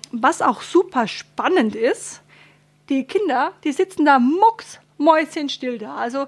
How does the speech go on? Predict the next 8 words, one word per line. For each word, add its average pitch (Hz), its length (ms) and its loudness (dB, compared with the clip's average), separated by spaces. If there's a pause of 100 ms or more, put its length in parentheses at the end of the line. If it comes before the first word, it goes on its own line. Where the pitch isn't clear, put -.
(240)
sogar 294 460 2 (140)
der 339 160 4
größte 339 680 -2
Zappel-Philipp 285 760 -2 (340)
wird 330 320 -2
bei 262 180 4
den 208 280 0
Märchen 294 600 0